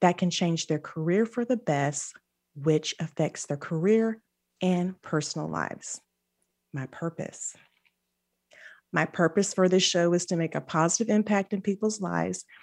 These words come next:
by helping them manage stress as they navigate their career journey. That is my purpose.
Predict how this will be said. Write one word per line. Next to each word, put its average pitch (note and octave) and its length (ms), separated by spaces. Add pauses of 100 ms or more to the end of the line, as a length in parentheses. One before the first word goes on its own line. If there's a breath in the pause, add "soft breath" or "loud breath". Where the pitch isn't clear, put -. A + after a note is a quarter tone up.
(260 soft breath)
by F3+ 80
helping F#3 400
them G#3+ 180
manage F#3 380
stress A#3 500 (100)
as F3 200
they E3+ 100
navigate G3+ 640
their A#3+ 100
career B3 360
journey. B3+ 520 (680)
That D3+ 180
is - 140
my E3+ 120
purpose. G#3 600